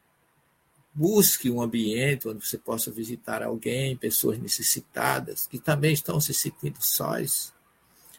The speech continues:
Não falta entidades filantrópicas. Eu, eu, eu, quando morei numa, numa região aqui diferente da que eu moro hoje,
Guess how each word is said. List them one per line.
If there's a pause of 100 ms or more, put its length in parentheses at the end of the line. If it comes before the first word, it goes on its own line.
(100)
Não
falta (400)
entidades
filantrópicas. (760)
Eu,
eu,
eu,
quando
morei
numa,
numa
região
aqui (560)
diferente
da
que
eu
moro
hoje,